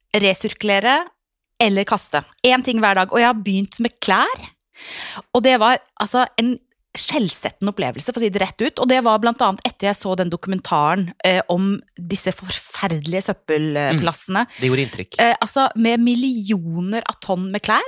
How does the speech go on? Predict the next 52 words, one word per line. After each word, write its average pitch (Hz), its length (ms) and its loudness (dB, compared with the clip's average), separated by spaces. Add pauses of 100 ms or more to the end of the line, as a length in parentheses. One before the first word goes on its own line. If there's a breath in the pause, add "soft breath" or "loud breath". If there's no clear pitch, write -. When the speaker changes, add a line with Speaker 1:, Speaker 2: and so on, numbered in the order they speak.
Speaker 1:
Altså, 262 160 -4
jeg 285 100 2
tenkte 240 140 -2
sånn, 254 160 -2
«Ok, - 220 -2
Birgitte, 254 340 0 (140)
nå 240 160 2
skal - 160 -2
du 262 100 0 (220)
ikke - 500 -4 (180)
shoppe - 640 0 (480)
Speaker 2:
Mm. 147 140 0 (180)
Speaker 1:
masse 277 240 0
nytt 247 240 -6
klær.» 269 220 2 (300)
Nei, 254 120 2 (260)
i 262 180 2
tjue 247 160 -2
tjueto. 254 240 0
Så 294 120 -4
det 302 120 4
er 220 180 4
egentlig 208 200 -2
et - 60 -18
forsett. - 420 -2
Jeg - 80 2
skal - 140 -4
ikke, 185 260 0
Speaker 2:
Mm. 226 120 0 (160)
Speaker 1:
jeg 247 80 2
skal, 262 280 2
altså, 240 160 -2
kjøpe 233 320 0
minst 190 260 -2
mulig. 180 240 4 (480 loud breath)
Og 285 120 2
så 302 280 2
skal 220 260 0
jeg 240 160 0
rydde 240 500 0 (100)
opp - 220 -4
i 226 80 0
det 190 80 4
jeg 185 100 2
har. 269 260 0
Og 254 100 0
du 247 60 -2
vet 269 140 -2
hva? 311 140 0 (180)
Jeg 254 140 0
brukte, 233 440 0 (460)
ja, - 80 -2